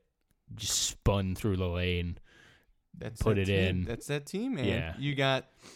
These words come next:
Speaker 2: so many stars.
Speaker 1: Ben Simmons not playing well.
Speaker 2: No.
Speaker 1: Uh, uh, continues to get exposed in the playoffs.
Speaker 2: 'Cause he dropped the thirty spot on Jared Dudley, and he was a
Speaker 1: Yeah.
Speaker 2: <clears throat> he was back.
Speaker 1: Um, you gotta, you gotta play well in the big series, though.
Speaker 2: You do.
Speaker 1: You can't just
Speaker 2: I
Speaker 1: kill
Speaker 2: agree.
Speaker 1: the
Speaker 2: No, no,
Speaker 1: Nets.
Speaker 2: no. I'm just saying.
Speaker 1: Um,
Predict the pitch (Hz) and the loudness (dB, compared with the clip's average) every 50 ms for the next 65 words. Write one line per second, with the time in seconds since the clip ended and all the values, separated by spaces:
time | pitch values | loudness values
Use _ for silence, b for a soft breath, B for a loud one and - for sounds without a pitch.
0 | B B B - - - 135 139 160 170 165 165 156 - - - - - 151 123 | B B B -12 -8 -6 -6 -4 -4 -4 -4 -4 -4 -6 -8 -6 0 4 4 6
1 | 127 135 127 - 123 117 117 113 110 104 - - 104 98 95 92 92 90 - - | 6 6 4 4 6 6 6 4 4 2 -2 -2 -2 0 0 0 0 0 0 0
2 | 113 101 92 90 92 92 87 87 82 78 - - - _ - 113 110 107 104 101 | 0 0 0 -2 -2 -2 -4 -4 -6 -8 -12 -16 -20 _ -12 -8 -6 -4 -4 -4
3 | - - - - - - 95 95 - - - 110 101 - 110 98 95 92 87 - | -6 -8 -12 -16 -12 -8 -8 -6 -6 -4 -4 -4 -2 0 0 0 0 -2 -2 -2
4 | 98 90 85 80 - - - - 101 95 90 - 95 85 82 - - 90 87 82 | -4 -4 -4 -6 -8 -8 -6 -4 -4 -4 -4 -6 -10 -10 -6 -6 -4 -4 -4 -6
5 | 78 85 - - - 123 117 120 117 117 123 120 113 110 - - - - - 123 | -6 -8 -8 -8 -8 -8 -8 -8 -6 -4 -2 -2 -2 -4 -6 -10 -10 -6 -4 -4
6 | 117 113 110 - - 120 110 110 107 104 104 104 107 - - - 120 113 110 107 | -2 -4 -4 -6 -4 -4 -4 -2 -4 -4 -6 -6 -8 -12 -10 -8 -6 -6 -6 -6
7 | 110 110 107 104 101 104 104 101 101 104 104 101 - - 131 117 98 - 113 110 | -6 -6 -6 -4 -4 -4 -6 -4 -6 -6 -8 -8 -4 0 0 0 0 0 -4 -8
8 | 107 - 110 113 117 - 139 - - - 180 170 151 120 - - - 101 - - | -10 -10 -12 -12 -10 -10 -8 -2 2 2 4 4 2 -2 -4 -10 -12 -12 -12 -12
9 | 101 113 120 110 101 - - _ _ _ _ - - - - 135 113 107 101 92 | -12 -10 -8 -8 -10 -10 -12 _ _ _ _ -20 -20 -8 -2 2 2 4 4 2
10 | 87 82 80 85 - 107 101 104 101 101 - - 98 123 127 123 117 - - 107 | 0 -2 -4 -6 -4 0 2 2 2 2 0 -2 -2 -2 -2 -2 -2 -2 -2 0
11 | 95 95 98 98 98 87 80 71 - - 107 95 87 - - - - - - - | 0 0 0 0 -2 -2 -4 -8 -6 -6 -6 -6 -6 -8 -10 -10 -12 -14 -16 -16
12 | - - - 131 110 113 117 104 90 76 - 107 92 90 - - 120 135 127 101 | -14 -12 -10 -8 -6 -4 -4 -4 -4 -4 -6 -8 -8 -6 -4 0 0 2 2 2
13 | 95 - - - - 147 143 127 120 113 107 101 104 120 117 - 110 - - 120 | 0 0 0 0 0 2 2 2 2 0 0 -2 -2 -4 -6 -8 -10 -8 -6 -4
14 | 110 107 104 104 95 92 85 82 80 | -4 -2 -2 -2 -2 -2 -4 -6 -10